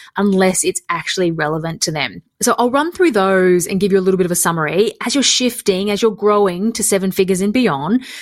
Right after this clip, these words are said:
as a C E O, your focus shifts to making time for team, to make sure that their responsibilities are clear,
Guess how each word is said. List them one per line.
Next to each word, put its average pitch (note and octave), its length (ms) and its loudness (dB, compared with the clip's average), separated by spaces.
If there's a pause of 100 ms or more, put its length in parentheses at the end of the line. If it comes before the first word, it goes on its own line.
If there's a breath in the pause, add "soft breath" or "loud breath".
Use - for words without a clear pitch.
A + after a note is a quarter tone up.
(180 loud breath)
as B3 200 0
a B3+ 60 -4
C G#3+ 320 2
E G3+ 60 2
O, F#3+ 140 0
your F#3+ 340 2
focus A3+ 540 -2
shifts - 580 -2
to F3+ 300 2
making F3+ 400 -6
time B3+ 520 0
for B3+ 200 0
team, F3+ 600 -2 (380 loud breath)
to G#3 100 0
make F#3 220 2
sure G3 160 0
that F3 220 -2
their F3+ 280 0
responsibilities A3 1000 -2
are G#3 100 -2
clear, G#3 520 2